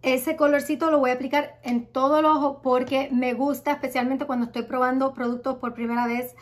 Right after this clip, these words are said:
No sé si van a marcar demasiado oscuro o cómo, cómo va a ser la aplicación inicial. Y me gusta también tapar todas esas venitas que a veces uno tiene. A veces uno tiene un tono rosado o lila en el ojo, pues me gusta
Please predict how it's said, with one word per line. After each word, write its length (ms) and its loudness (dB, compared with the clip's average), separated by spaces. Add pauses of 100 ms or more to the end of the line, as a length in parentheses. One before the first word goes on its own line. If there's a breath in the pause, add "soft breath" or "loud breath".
(240 loud breath)
No 280 4
sé 440 2
si 520 -4
van 300 2
a 80 0
marcar 520 0
demasiado 500 -4
oscuro 760 2 (340 loud breath)
o 580 2 (220 loud breath)
cómo, 460 4
cómo 220 4
va 100 8
a 60 -4
ser 160 -4
la 80 2
aplicación 480 -4
inicial. 500 0
Y 100 2
me 120 2
gusta 260 -6
también 380 2
tapar 580 2
todas 220 0
esas 160 -4
venitas 400 -2
que 80 -8
a 40 -6
veces 200 -6
uno 300 0
tiene. 360 -2
A 60 0
veces 160 -8
uno 180 -2
tiene 200 -2
un 200 -2
tono 320 0
rosado 680 0
o 100 -2
lila 540 0 (240 loud breath)
en 140 -2
el 120 4
ojo, 260 6
pues 120 -2
me 120 2
gusta 460 -4